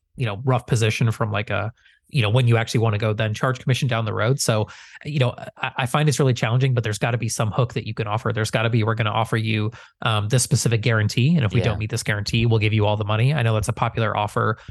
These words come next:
Speaker 1: um, from some of the larger brands. They guarantee revenue, or they give a specific amount that they promise is gonna be generated. That might be a little bit risky now, you know, catching a falling knife, so to speak, today, 'cause it feels like some markets are certainly on the downtrend a little bit from an interest standpoint, which means the guaranteeing <laughs> revenue based on twenty twenty-three numbers might not be a good idea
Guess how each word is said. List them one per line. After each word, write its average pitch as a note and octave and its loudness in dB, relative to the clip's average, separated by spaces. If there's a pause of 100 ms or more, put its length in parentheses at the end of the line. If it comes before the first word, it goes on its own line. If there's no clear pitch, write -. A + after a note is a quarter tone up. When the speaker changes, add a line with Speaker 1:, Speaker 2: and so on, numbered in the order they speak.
(100)
Speaker 1:
um, A#2 0
from B2+ 2
some A#2+ 2
of A2+ 2
the G#2+ -4
larger G#2+ 0
brands. A#2+ 2
They A2+ -2
guarantee A2 -2
revenue, A2+ 0
or C3 0
they G#2+ 0
give G#2+ -2
a G#2+ -2
specific - -2
amount G#2 -2
that A2+ -2
they G#2 -4
promise G#2 -2
is A#2+ -2
gonna G#2 -4
be G#2 -6
generated. A#2 0 (480)
That A#2+ 0 (140)
might B2+ 2
be B2+ 0
a A2+ 4
little G#2+ 2
bit A2 0
risky A#2 0
now, A#2+ 2
you A#2+ 0
know, G#2+ 2
catching B2+ 2
a - 4
falling A#2+ 2
knife, A2+ 2
so C#3 2
to B2 4
speak, B2 -2
today, B2 0
'cause A2+ 0
it G#2+ -6
feels A2+ -4
like G#2+ -4
some A2+ -2
markets G#2+ -2
are G#2+ 0
certainly A2 0 (200)
on A#2 0
the G#2+ 0
downtrend G#2+ 0
a A2+ 2
little A#2 2
bit B2 2
from A2+ -2
an G#2 -2
interest A#2+ -2
standpoint, D3 0
which A#2 -4
means G#2+ -2
the G#2+ -6
guaranteeing A2 0
<laughs> A#2 2
revenue A#2 2
based A#2+ 0
on A2 0
twenty A#2 -2
twenty-three A#2+ 0
numbers B2 2
might A#2 2
not G#2+ 0
be A2+ 0
a A2 -2
good G#2+ -2
idea A2+ -2